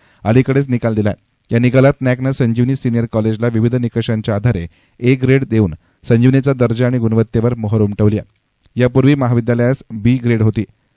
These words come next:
सावित्रीबाई फुले पुणे विद्यापीठात संजीवनी सिनियर कॉलेजनं विनाअनुदानित वर्गवारीमध्ये ए ग्रेड प्राप्त करून निवडक महाविद्यालयांमध्ये आपलं स्थान प्राप्त केलंय, अशी माहिती संजीवनी महाविद्यालयाच्या वतीनं प्रसिद्धी पत्रकाद्वारे देण्यात आली आहे.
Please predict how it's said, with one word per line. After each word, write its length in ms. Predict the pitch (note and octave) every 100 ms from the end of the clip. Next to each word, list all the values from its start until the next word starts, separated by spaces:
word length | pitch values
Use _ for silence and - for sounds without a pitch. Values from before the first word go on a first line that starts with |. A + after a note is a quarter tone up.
| _ _
सावित्रीबाई 540 | - A2 A2 A2+ A#2
फुले 260 | A#2 A2+ A#2+
पुणे 220 | A#2+ A2+
विद्यापीठात 460 | G#2+ A2 A2 A2+ B2+
संजीवनी 520 | - A2+ A2+ A#2+ C#3
सिनियर 340 | - A#2 A#2 A#2
कॉलेजनं 420 | A2 A2 A2+ E2 - _ -
विनाअनुदानित 600 | A2 B2+ C3+ B2+ B2+ C3
वर्गवारीमध्ये 680 | B2 A2+ A2 A2 G#2+ A2 A#2+ -
ए 100 | A#2
ग्रेड 260 | A#2 A#2 A#2+
प्राप्त 280 | A2 G#2 A2+
करून 220 | - G2 E2+ _ _
निवडक 300 | A2+ A2+ C#3
महाविद्यालयांमध्ये 680 | C3+ A#2+ A#2+ A#2+ A#2 A#2 A#2
आपलं 200 | A#2 A#2
स्थान 280 | A#2 - G#2+
प्राप्त 300 | G#2 G2+ -
केलंय, 240 | G#2 A#2 F#2+ _ _ -
अशी 180 | A2+
माहिती 340 | A2+ A2+ A2 B2+ - _ -
संजीवनी 300 | B2 A2+ C3
महाविद्यालयाच्या 720 | C#3+ B2 A#2+ A#2 A#2 A2 B2
वतीनं 240 | A2 A2+ A#2+
प्रसिद्धी 380 | A#2+ A2 A#2+
पत्रकाद्वारे 580 | B2+ A2 G#2+ A2 G#2 G#2+
देण्यात 280 | A2 G2+ G2+
आली 160 | G2+
आहे. 120 | G#2